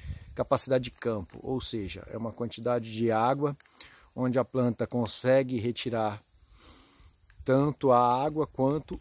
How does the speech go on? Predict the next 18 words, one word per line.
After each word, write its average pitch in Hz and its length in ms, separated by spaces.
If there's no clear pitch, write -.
os 143 280
nutrientes 123 580
do 127 100
solo, 104 480
né? 127 240
Então, 117 480
de 113 100
maneira 131 320
geral, 135 580
o 151 120
solo 135 340
deveria 131 420
ficar 120 340
assim 135 420
durante 127 360
o 127 60
ano 147 140
todo 110 340